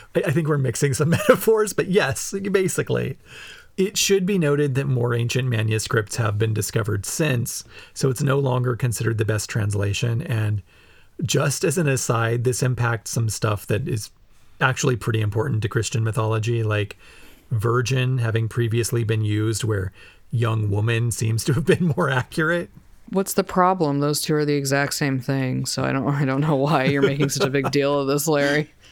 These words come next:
Speaker 1: They
Speaker 2: That's
Speaker 1: should
Speaker 2: not,
Speaker 1: be. <laughs>
Speaker 2: that, <laughs> well, that's exactly why they probably did it. What?
Speaker 1: Hmm.
Speaker 2: Young woman, virgin, same thing.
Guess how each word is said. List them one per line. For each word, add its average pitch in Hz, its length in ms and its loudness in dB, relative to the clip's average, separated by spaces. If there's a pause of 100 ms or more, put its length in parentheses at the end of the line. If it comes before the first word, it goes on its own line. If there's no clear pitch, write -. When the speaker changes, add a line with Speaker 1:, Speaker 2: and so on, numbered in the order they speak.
(200)
Speaker 1:
They 175 100 6
Speaker 2:
That's 175 120 0
Speaker 1:
should 170 100 2
Speaker 2:
not, 160 260 2
Speaker 1:
be. 92 140 -6 (240)
<laughs> - 240 -8
Speaker 2:
that, 175 880 0 (180)
<laughs> 202 120 0 (400)
well, 170 260 0
that's 180 200 6
exactly 175 440 2
why 170 180 2
they 170 140 2
probably 175 400 2
did 185 180 2
it. 147 180 0
What? 190 300 2
Speaker 1:
Hmm. 147 300 0
Speaker 2:
Young 170 180 2
woman, 196 400 2
virgin, 202 480 2
same 147 260 0
thing. 131 340 0